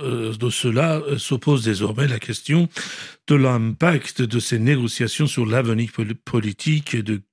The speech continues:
guide suprême iranien qui refusait pourtant jusqu'à présent tout contact du dialogue avec l'administration de Trump. C'est ce que nous avons demandé à Majid Mohammadi, analyste politique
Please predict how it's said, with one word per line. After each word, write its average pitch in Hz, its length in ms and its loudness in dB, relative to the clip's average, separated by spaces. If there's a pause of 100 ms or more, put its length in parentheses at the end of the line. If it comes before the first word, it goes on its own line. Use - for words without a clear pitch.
guide 139 220 -2
suprême 110 400 -4
iranien 101 540 -2 (380)
qui 131 300 -2
refusait 120 840 0
pourtant 120 540 -2
jusqu'à 101 400 -6
présent 117 460 -2
tout 117 180 -8
contact 110 480 -4
du 104 100 -6
dialogue 98 480 -2 (400)
avec 120 300 0
l'administration 120 800 0
de 104 140 0
Trump. - 360 -8
C'est 135 440 -2
ce - 180 -4
que 135 340 0 (360)
nous 113 180 0
avons 107 180 0
demandé 120 560 2
à 101 140 0
Majid 107 560 -2
Mohammadi, 98 640 -2
analyste 113 500 0
politique 117 580 -6